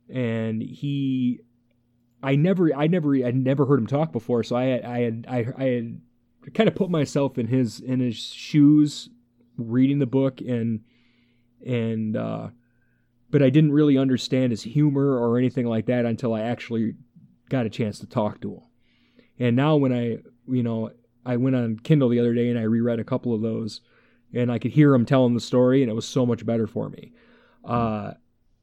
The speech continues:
and the, the, but the part of that podcast that I liked, the reason why I liked that podcast the most, if I had to pick one episode, it would be that one. And the reason why is because there was so much emotion into that one.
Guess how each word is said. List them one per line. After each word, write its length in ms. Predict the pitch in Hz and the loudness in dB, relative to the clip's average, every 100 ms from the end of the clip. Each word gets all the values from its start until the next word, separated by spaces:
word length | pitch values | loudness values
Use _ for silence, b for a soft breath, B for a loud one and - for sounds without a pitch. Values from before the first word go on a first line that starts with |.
| - | 0
and 180 | 151 135 | 4 4
the, 120 | 127 | 2
the, 160 | - 127 | 0 -2
but 200 | 113 135 | 2 2
the 60 | - | 2
part 280 | - 190 | 4 4
of 80 | 185 | 4
that 180 | 143 127 | 2 -2
podcast 540 | 139 135 123 117 110 | -4 -4 -2 -2 0
that 100 | 127 | -2
I 60 | 117 | 0
liked, 340 | 113 117 107 | 0 -4 -6
the 80 | 110 | 0
reason 280 | 147 214 170 | 4 4 2
why 220 | 139 147 | 2 2
I 40 | 127 | 2
liked 260 | 113 123 | 2 0
that 180 | 127 104 | -2 -4
podcast 520 | 127 123 - 117 - | -2 -2 -2 -4 -4
the 80 | 110 | -4
most, 380 | 110 107 110 - | -2 -2 -4 -6
if 100 | 117 | -2
I 100 | 135 | -2
had 80 | 143 | -2
to 60 | |
pick 200 | 131 117 | -2 -4
one 260 | 110 127 139 | -2 -2 -2
episode, 440 | 123 110 - 110 | -4 -6 -2 -2
it 80 | 104 | 0
would 140 | 110 | -2
be 120 | 104 104 | -4 -6
that 360 | 104 110 98 | -4 -4 -4
one. 240 | 98 98 - b b b b b | -10 -14 -18 b b b b b
And 400 | 135 131 123 120 | -2 0 2 -2
the 160 | 127 127 | -2 -2
reason 460 | 120 165 165 156 123 | 2 2 2 0 0
why 300 | 135 127 117 | 0 0 -2
is 140 | 110 | -2
because 300 | - 113 107 | -4 -2 0
there 140 | 135 | 0
was 120 | 135 - | 0 0
so 240 | - 170 | 0 0
much 220 | 190 - | 2 0
emotion 540 | 127 113 117 131 - 104 | -2 0 0 0 -2 -4
into 180 | 101 101 | -4 -8
that 220 | 98 - | -14 -16
one. 280 | - 98 - | -16 -14 -16